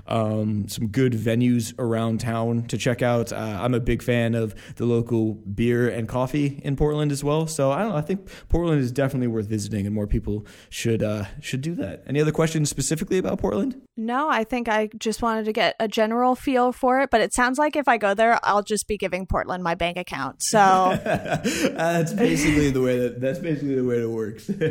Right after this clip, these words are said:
Speaker 2: Yeah.
Speaker 1: You're either, like, I, I found that, like, uh, with cities and with places like Portland, you either, I always thought I'd leave, right? Like, that was the whole reason for getting out and going to Southern California, 'cause it was
Speaker 2: Yeah.
Speaker 1: like, "Ah, why am I in Portland? I wanna be in Southern California. All the bands that I listen to are from Southern California. Everybody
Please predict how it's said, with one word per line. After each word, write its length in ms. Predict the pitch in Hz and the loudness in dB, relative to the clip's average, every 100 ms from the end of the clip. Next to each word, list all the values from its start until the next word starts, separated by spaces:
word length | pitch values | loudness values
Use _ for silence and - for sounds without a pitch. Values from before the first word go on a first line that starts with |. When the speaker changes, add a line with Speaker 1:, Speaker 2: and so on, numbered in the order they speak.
| 240 | 0
Speaker 2:
Yeah. 360 | 233 202 185 | 2 4 4
Speaker 1:
You're 100 | 175 | 4
either, 220 | 226 208 | 4 2
like, 160 | 180 185 | 2 4
I, 160 | 160 160 | 4 2
I 40 | |
found 340 | 165 175 185 190 | 2 4 4 4
that, 80 | 175 | 4
like, 320 | 151 139 - | 2 0 0
uh, 280 | 123 113 107 - - | 2 2 0 -6 -14
with 220 | - 127 131 | -2 2 2
cities 500 | - 135 131 123 104 | 4 4 6 4 2
and 80 | 117 | 0
with 240 | 117 - | -2 -2
places 300 | 131 123 113 | 0 2 2
like 180 | 113 107 | 0 0
Portland, 300 | 117 110 107 | 0 0 2
you 100 | 123 | 2
either, 520 | 156 156 147 143 - - | 2 2 2 2 -4 0
I 80 | 165 | 2
always 340 | 196 165 120 | 4 4 2
thought 420 | - 127 117 - | 0 2 2 0
I'd 220 | 113 104 | -4 -2
leave, 400 | 98 95 80 85 | 0 0 -2 -4
right? 200 | 107 107 98 | -4 -4 -4
Like, 140 | 107 | -2
that 100 | 117 | 0
was 180 | 117 110 | 0 0
the 100 | 113 | -2
whole 200 | 120 110 | 0 0
reason 360 | 107 113 110 | 0 -2 -2
for 120 | 107 110 | -2 -2
getting 280 | 110 113 | -2 -2
out 180 | 107 110 | -2 -4
and 100 | 110 | -4
going 180 | 107 107 | -2 -2
to 60 | 113 | -2
Southern 240 | 120 113 | -2 -2
California, 580 | 117 107 101 113 131 139 | -2 -4 -2 -2 0 0
'cause 80 | 202 | 0
it 60 | |
was 180 | 180 123 | 0 0
Speaker 2:
Yeah. 60 | 110 | -2
Speaker 1:
like, 160 | 101 95 | -4 -6
"Ah, 340 | 110 113 98 | -4 -4 -4
why 200 | 98 120 | -2 -2
am 100 | 123 | 0
I 80 | 120 | 0
in 60 | 117 | 0
Portland? 280 | 131 120 113 | 0 0 0
I 20 | |
wanna 120 | 120 117 | 0 0
be 60 | |
in 60 | 120 | 0
Southern 220 | 123 120 | 0 0
California. 460 | 127 117 131 120 117 | 0 0 0 0 2
All 80 | |
the 80 | 131 | 2
bands 280 | 120 147 139 | 2 2 2
that 80 | 123 | 0
I 40 | |
listen 200 | 113 113 | 0 -2
to 80 | 117 | -2
are 60 | 110 | -2
from 160 | 117 | -2
Southern 240 | 107 117 110 | 0 0 0
California. 540 | 113 110 101 110 107 | 0 -2 -2 -4 0
Everybody 480 | 120 139 143 139 127 | 0 2 2 2 0